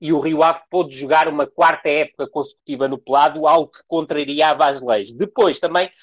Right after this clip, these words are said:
uma polémica muito grande no Vitória de Setúbal, já que Trindade, ex-guarda-redes do Vitória, ah, acusou o Manuel Oliveira de utilizar doping,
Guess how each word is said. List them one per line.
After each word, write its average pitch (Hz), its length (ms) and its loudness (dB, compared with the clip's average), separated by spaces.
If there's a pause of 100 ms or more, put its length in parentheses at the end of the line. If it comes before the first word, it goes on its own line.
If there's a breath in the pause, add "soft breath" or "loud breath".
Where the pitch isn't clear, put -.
(140 soft breath)
uma 170 180 0
polémica 175 480 0
muito 165 280 -4
grande 165 260 2
no 160 160 -4
Vitória 160 340 -2
de - 120 -14
Setúbal, 185 420 -2
já 151 160 0
que - 160 -8
Trindade, 160 500 0
ex-guarda-redes 135 680 -4
do 139 180 -12
Vitória, 151 720 0 (340 loud breath)
ah, 156 280 2
acusou 160 520 0
o 170 60 0
Manuel 165 320 2
Oliveira 151 640 0
de 147 140 -10
utilizar 139 600 -4
doping, 139 500 -2